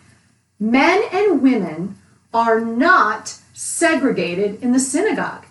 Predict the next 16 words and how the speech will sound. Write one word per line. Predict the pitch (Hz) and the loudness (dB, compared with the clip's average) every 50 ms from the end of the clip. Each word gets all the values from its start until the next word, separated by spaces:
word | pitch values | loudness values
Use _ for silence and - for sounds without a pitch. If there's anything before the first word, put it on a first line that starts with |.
| _ _ _ _ _ _ _ _ _ | _ _ _ _ _ _ _ _ _
So | - - 330 311 311 285 - - - _ _ _ _ - | -4 0 2 2 2 2 -2 -8 -16 _ _ _ _ -14
chances | - - - - 277 254 254 269 285 285 - 440 415 - - | -10 -6 -4 0 0 2 4 2 2 2 2 0 0 0 0
are | 262 220 202 208 214 226 220 - 226 | 0 0 0 2 2 0 0 0 -2
Elizabeth | 220 196 190 196 214 214 220 214 - 269 226 294 311 302 - 240 | -2 0 2 2 4 4 4 4 2 0 -2 -2 -4 -4 -4 -6
and | 233 - | -6 -2
Zechariah | - 220 214 - - 202 220 214 214 226 277 311 | -2 -2 -2 -2 -4 -4 -4 -4 -2 0 0 0
were | - 208 190 | 0 -2 -2
standing | - - - 294 330 320 311 302 262 | -4 -4 -6 -4 -4 -4 -4 -2 -2
right | 277 285 285 277 - 220 | 0 0 -2 -2 -4 -4
next | 196 196 233 381 - - - - - | -2 0 -2 -2 -2 -4 -6 -8 -8
to | 220 233 | -8 -8
each | 208 - - | -8 -8 -6
other | - - - 175 175 | -6 -6 -6 -6 -6
during | 170 190 190 180 175 | -4 -2 -2 -2 -2
the | 170 | -4
circumcision. | - - 202 185 - - 180 175 - - 180 170 165 - - 262 - | -6 -6 -6 -6 -6 -8 -8 -8 -8 -8 -8 -8 -8 -10 -10 -12 -14